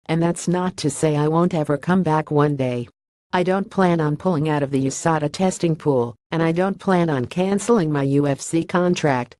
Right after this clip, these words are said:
because I'd like to keep that just in case there. But I'm not going to come back, unless I plan on making a run for the title. As seen in the fight against Cerrone,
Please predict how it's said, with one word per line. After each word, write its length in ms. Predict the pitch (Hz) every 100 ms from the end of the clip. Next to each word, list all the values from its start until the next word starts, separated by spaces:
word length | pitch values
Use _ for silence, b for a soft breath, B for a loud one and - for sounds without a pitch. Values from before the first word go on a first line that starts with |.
| _
because 320 | 190 185 190 185
I'd 160 | 170
like 240 | 156 139 131
to 100 | 151
keep 380 | 196 190 - _ _
that 120 | - 165
just 320 | 151 151 -
in 120 | 156
case 340 | 147 170 160
there. 320 | - 135 127 120 _ _ _ -
But 120 | 180
I'm 200 | 180 180
not 220 | 185 233
going 280 | 180 160 147
to 100 | 143
come 260 | - 202 180
back, 360 | 147 135 - _ -
unless 460 | 175 180 196 185
I 260 | 160 156 147
plan 320 | 147 160 160
on 160 | 156 143
making 340 | 170 190 160
a 80 | 139
run 280 | 135 160 160
for 180 | - 196
the 80 |
title. 380 | 143 - 190 175 151
As 280 | 139 139
seen 320 | - 220 208 156
in 100 | 135
the 60 |
fight 320 | - 165 170
against 460 | 143 139 131 - -
Cerrone, 440 | - 156 131 117